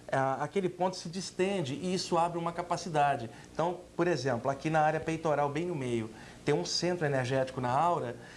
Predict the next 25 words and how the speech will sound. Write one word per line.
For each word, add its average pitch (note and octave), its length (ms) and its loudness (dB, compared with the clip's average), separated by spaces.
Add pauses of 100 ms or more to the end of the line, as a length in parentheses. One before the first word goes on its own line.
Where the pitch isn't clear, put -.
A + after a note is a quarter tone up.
(160)
que F3+ 80 -2
quando G3+ 200 4
a G3 60 4
gente F#3 140 -4
tem G#3 180 0
um F#3+ 100 0
sentimento C#3+ 580 -2
por C#3 120 2
alguém, C3 240 2
parece F3+ 300 2
que F3 100 0
abre E3 220 2
o F3 40 -6
coração. E3 640 -2 (320)
Não G3+ 120 4
é B3 40 8
o D#4 60 4
coração F3 440 2
que - 60 -8
tá D#3 120 6
abrindo, C#3 260 2
é E3 40 4
o F3+ 60 0
centro F#3+ 640 -4 (300)
energético. C#3 760 0